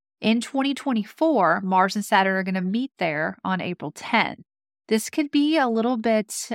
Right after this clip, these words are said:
um, of an interesting time. I think you're gonna like the strategy. I think you're gonna like the courage that you have during this time, but it's good to notice the subtle energies that come up as well.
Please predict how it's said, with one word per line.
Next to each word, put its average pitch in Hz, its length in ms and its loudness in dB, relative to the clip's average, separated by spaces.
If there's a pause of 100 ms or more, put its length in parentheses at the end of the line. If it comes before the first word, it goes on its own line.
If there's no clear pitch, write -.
um, 196 400 -2
of 202 80 -4
an 214 80 2
interesting 226 460 -2
time. 233 320 2
I 196 80 4
think 262 200 -4
you're 285 120 2
gonna 247 180 2
like 202 280 0
the 226 100 -2
strategy. 214 640 0
I - 40 0
think 208 140 -4
you're 202 100 -4
gonna 190 200 0
like 185 240 0
the 196 100 -6
courage 196 640 -4 (260)
that 208 140 -2
you 196 160 -2
have 190 320 0
during 233 240 -2
this 240 160 -4
time, 254 300 0
but 220 100 -2
it's 202 160 -4
good 226 240 0
to 247 100 -6
notice 196 320 -2
the 190 140 -6
subtle 220 300 0
energies 190 420 -4
that - 100 -8
come 180 240 -6
up 170 180 -2
as - 160 -8
well. 185 360 2